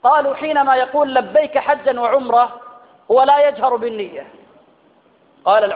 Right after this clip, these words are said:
قال علماء المالكية: "هو هنا لا يجهر بالنية، وإنما هنا يجهر بنسكه". والدليل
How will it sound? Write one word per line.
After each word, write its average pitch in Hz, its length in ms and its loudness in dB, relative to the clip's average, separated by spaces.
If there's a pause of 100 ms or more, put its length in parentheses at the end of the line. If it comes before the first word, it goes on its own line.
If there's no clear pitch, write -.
(140)
قال 214 160 2
علماء 208 360 -2
المالكية: 214 640 -2 (440)
"هو 240 300 4
هنا 262 200 2
لا 269 280 2
يجهر 262 280 -4
بالنية، 202 520 -10
وإنما 254 600 -2
هنا 277 300 0 (500)
يجهر 262 520 2
بنسكه". 240 800 -8 (720)
والدليل 277 760 -2